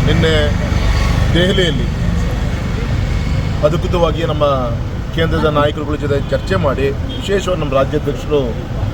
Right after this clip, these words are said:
ಇನಿಷಿಯೇಟಿವ್ ತೆಗೆದುಕೊಂಡು ವಾಪಸ್ ಘರ್ ವಾಪಸ್ ಅಂತ ಏನ್ ಹೇಳ್ತೀವೋ, ವಾಪಸ್ ಅವ್ರ ಮನೆಗೆ ತರ-, ಕರ ತರುವಂಥ ಪ್ರಯತ್ನವನ್ನು ಮಾಡಿದ್ದಾರೆ.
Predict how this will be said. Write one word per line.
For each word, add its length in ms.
ಇನಿಷಿಯೇಟಿವ್ 360
ತೆಗೆದುಕೊಂಡು 500
ವಾಪಸ್ 400
ಘರ್ 140
ವಾಪಸ್ 340
ಅಂತ 260
ಏನ್ 80
ಹೇಳ್ತೀವೋ, 400
ವಾಪಸ್ 280
ಅವ್ರ 140
ಮನೆಗೆ 320
ತರ-, 340
ಕರ 160
ತರುವಂಥ 420
ಪ್ರಯತ್ನವನ್ನು 640
ಮಾಡಿದ್ದಾರೆ. 360